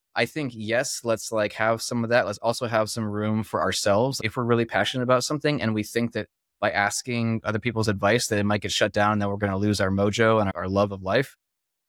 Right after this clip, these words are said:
keep it secret. I think there's a beauty in keeping things secret and then shipping it and being like, "What up, guys? We did it." And then the first thing they'll say is like, "Why does it look so bad?" And you're like, "Just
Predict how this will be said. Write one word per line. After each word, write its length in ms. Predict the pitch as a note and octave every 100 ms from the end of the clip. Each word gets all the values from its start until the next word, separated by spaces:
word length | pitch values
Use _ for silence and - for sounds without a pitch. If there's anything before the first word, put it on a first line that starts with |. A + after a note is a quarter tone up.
| _
keep 180 | - G3
it 80 | C#4
secret. 460 | - B3+ C#4 C#3+ A2
I 80 | B2
think 200 | - B3
there's 120 | G#3
a 40 | C#3+
beauty 560 | A2 C3 C#3 G2+ F#2+ _
in 140 | A2
keeping 320 | G#2 B2 C#3 C3
things 200 | C3+ B2+
secret 360 | B2+ A#2 A#2 A#2
and 80 | G#2+
then 60 | G#2+
shipping 380 | - C3 A#2+
it 120 | A#2 A2
and 100 | G2+
being 220 | G2 G#2
like, 300 | G2+ G2 G2
"What 320 | G#2+ A#2+ G#3+
up, 160 | B3+ A3
guys? 600 | G3+ G3 G3+ G#3 G3 G3
We 160 | D3+ G#3
did 180 | A#3
it." 220 | G#3+ F3+ C3
And 100 | A2
then 180 | A2+ G#2
the 40 |
first 240 | - B2
thing 80 | A#2+
they'll 140 | A2+ G#2
say 200 | A2+ G#2+
is 120 | G2+
like, 120 | G2+
"Why 140 | G#2
does 120 | A2 G#2+
it 40 |
look 140 | G#2
so 120 | - F#2+
bad?" 340 | G#2+ A2+ F#2+
And 60 | G2
you're 120 | G2
like, 160 | G2 -
"Just 220 | C3+